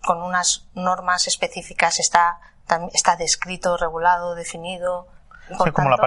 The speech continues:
Speaker 2: parte, eh,
Speaker 1: es,
Speaker 2: eh,
Speaker 1: son
Speaker 2: ecológico,
Speaker 1: unas
Speaker 2: ¿no?
Speaker 1: normas, sí, sí,
Speaker 2: Que
Speaker 1: sí.
Speaker 2: nos vamos a una tienda y encontramos ecológico por todos lados y
Speaker 1: Correcto,
Speaker 2: dices, "A
Speaker 1: lo de
Speaker 2: ver".
Speaker 1: el término bio y eco, pues, bueno,
Speaker 2: Ay.
Speaker 1: se ha utilizado con muchos fines y no siempre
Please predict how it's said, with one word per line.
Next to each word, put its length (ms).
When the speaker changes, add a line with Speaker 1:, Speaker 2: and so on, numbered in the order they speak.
Speaker 2:
parte, 240
eh, 80
Speaker 1:
es, 80
Speaker 2:
eh, 60
Speaker 1:
son 60
Speaker 2:
ecológico, 540
Speaker 1:
unas 80
Speaker 2:
¿no? 140
Speaker 1:
normas, 200
sí, 280
sí, 160
Speaker 2:
Que 80
Speaker 1:
sí. 60
Speaker 2:
nos 100
vamos 240
a 20
una 160
tienda 260
y 40
encontramos 440
ecológico 380
por 160
todos 200
lados 200
y 80
Speaker 1:
Correcto, 180
Speaker 2:
dices, 120
"A 40
Speaker 1:
lo 60
de 60
Speaker 2:
ver". 320
Speaker 1:
el 180
término 400
bio 300
y 160
eco, 500
pues, 580
bueno, 200
Speaker 2:
Ay. 80
Speaker 1:
se 160
ha 100
utilizado 800
con 720
muchos 1040
fines 480
y 80
no 160
siempre 580